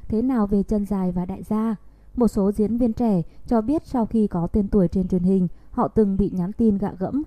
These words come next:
hay mời đi ăn. My có bị thế không? Người ta vẫn nói, trai tài gái sắc. Vậy nên My nghĩ một người phụ nữ đẹp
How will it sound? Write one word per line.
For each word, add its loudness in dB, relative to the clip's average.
hay 2
mời 4
đi 0
ăn. 2
My 4
có 0
bị -4
thế -4
không? 0
Người 4
ta 0
vẫn 2
nói, 0
trai 0
tài -2
gái -6
sắc. -6
Vậy 2
nên 4
My 2
nghĩ -2
một 4
người 2
phụ 0
nữ -2
đẹp 0